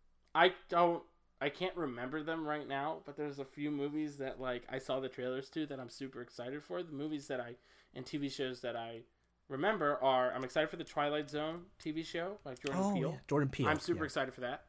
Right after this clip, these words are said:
Speaker 1: Excited for Us. I'm
Speaker 2: Mm-hmm.
Speaker 1: excited for, um, uh, James Gunn's horror movie,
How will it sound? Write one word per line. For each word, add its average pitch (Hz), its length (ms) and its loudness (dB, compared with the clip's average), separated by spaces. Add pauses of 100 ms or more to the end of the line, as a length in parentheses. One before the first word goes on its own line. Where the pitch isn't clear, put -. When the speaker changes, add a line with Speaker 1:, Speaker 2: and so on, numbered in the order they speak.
(380)
Speaker 1:
Excited 160 260 4
for 175 180 2
Us. - 380 6 (520)
I'm 143 100 -2
Speaker 2:
Mm-hmm. - 20 2
Speaker 1:
excited 143 400 4
for, 151 580 4
um, 131 460 4 (1500)
uh, 131 480 4 (340)
James 156 360 0
Gunn's 143 680 -2
horror 147 400 4
movie, 143 520 -2